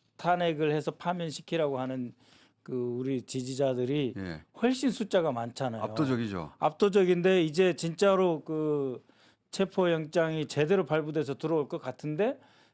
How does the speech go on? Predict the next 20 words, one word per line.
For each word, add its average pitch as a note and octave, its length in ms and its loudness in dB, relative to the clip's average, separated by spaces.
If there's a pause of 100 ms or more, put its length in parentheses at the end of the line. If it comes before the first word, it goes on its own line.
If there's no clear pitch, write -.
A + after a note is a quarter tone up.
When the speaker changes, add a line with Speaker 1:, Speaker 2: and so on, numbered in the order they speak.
(100)
Speaker 1:
이 E3 100 -6 (200)
날씨는 E3 500 0
추워지고 F3+ 540 0
도저히 F3 640 2
그, D3+ 500 -2 (340)
그분들이 D#3 760 0 (1000)
못 D#3 200 2
나올 F#3+ 220 4
것 D#3+ 80 -8
같아 C3+ 680 0
하는 C#3+ 260 -8
두려움이 E3+ 380 2
생긴 F3 320 -4
거죠. G#2+ 380 -4 (460)
그래서 D3 640 4
이런저런 D3+ 540 2
설도 D#3 400 0
흘리고 B2+ 760 -4
또 B2+ 260 0
어기적거리면서 C3 1120 -2